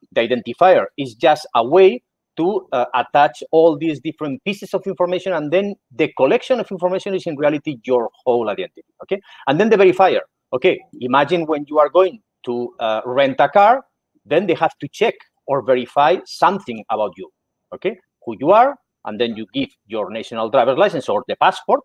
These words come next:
and then whether you are authorized to drive a car, uh, meaning that you should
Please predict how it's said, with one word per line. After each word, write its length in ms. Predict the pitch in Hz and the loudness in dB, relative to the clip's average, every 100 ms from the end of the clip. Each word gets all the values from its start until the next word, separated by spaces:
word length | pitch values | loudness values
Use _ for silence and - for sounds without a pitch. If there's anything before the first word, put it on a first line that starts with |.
| _ _ _ | _ _ _
and 240 | 175 180 190 | 0 0 4
then 240 | 240 285 - _ - | 2 2 -6 _ -4
whether 440 | 143 190 233 233 151 | 2 4 4 2 -2
you 220 | 143 202 | -6 2
are 200 | 202 208 - - | 4 2 0 0
authorized 640 | - - 160 190 208 - _ | 0 2 4 4 4 0 _
to 80 | 139 | -4
drive 260 | 147 160 | 0 2
a 100 | 170 | 0
car, 340 | - 185 226 - _ _ _ _ | 2 2 2 -4 _ _ _ _
uh, 280 | 127 127 131 - | 0 2 0 -6
meaning 360 | 127 147 165 175 | -10 -8 -8 -2
that 160 | 160 - | -4 -2
you 180 | 165 196 - | -4 -6 -6
should 300 | - 165 | -8 -8